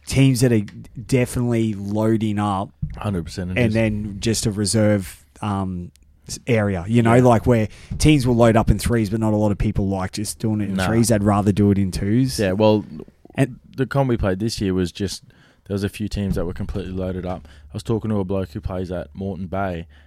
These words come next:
Speaker 2: and they went through undefeated until the, until the grand final this year. And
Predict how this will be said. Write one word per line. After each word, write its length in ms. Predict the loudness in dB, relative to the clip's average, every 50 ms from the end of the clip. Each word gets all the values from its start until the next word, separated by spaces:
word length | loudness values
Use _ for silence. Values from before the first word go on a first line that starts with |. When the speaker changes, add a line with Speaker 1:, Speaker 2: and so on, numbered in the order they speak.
| _ _ -10
Speaker 2:
and 100 | -4 -2
they 80 | 0 0
went 180 | 0 -2 -2 -4
through 160 | -6 -4 -4
undefeated 580 | -2 -2 -4 -4 -4 -2 -2 -2 0 -2 -2 -4
until 280 | -4 -6 -6 -6 -6 -4
the, 220 | -4 -4 -4 -6 -10 -16 -20 -20 -20 _ _ _ -20 -12 -8
until 380 | -6 -6 -6 -6 -8 -6 -6
the 100 | -4 -4
grand 280 | -4 -4 -4 -4 -6 -6
final 320 | -6 -6 -6 -4 -4 -4 -6
this 220 | -6 -8 -10 -10
year. 300 | -12 -10 -10 -10 -10 -12 _ _ _ _ _ _ _ _ _ _ _ _ _ _ _ _ _ _ _ _ _ _ _ -4
And 380 | -2 0 0 0 0 -2 -4